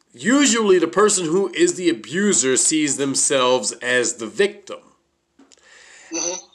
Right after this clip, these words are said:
Speaker 1: And <clears throat> unfortunately,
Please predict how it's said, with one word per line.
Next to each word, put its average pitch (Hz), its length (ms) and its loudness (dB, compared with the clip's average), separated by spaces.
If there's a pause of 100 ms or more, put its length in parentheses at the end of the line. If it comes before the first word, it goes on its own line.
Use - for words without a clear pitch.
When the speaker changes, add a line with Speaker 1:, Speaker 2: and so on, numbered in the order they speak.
Speaker 1:
And 143 840 2 (260)
<clears throat> 196 300 0 (1600)
unfortunately, 151 1300 0